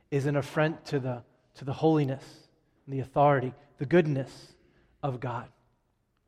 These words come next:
Now, I don't have time to run through all the mentions of where the distinction is being ignored or confused in Scripture.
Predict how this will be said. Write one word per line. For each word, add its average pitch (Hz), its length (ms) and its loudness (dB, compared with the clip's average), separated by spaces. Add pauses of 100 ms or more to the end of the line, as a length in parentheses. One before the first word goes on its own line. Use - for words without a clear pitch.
(680)
Now, 139 80 -4
I 147 60 4
don't 147 80 0
have 151 140 0
time 143 220 -2
to 143 140 -2
run 147 220 4
through 143 220 -4
all 147 200 6
the 139 140 0
mentions 143 720 -2
of 139 300 4 (600)
where 151 140 4
the 143 120 0
distinction 147 560 -4
is 135 120 -2
being 147 360 0
ignored 147 540 2
or 143 140 -2
confused 143 640 -2
in 135 80 -6
Scripture. 131 760 -6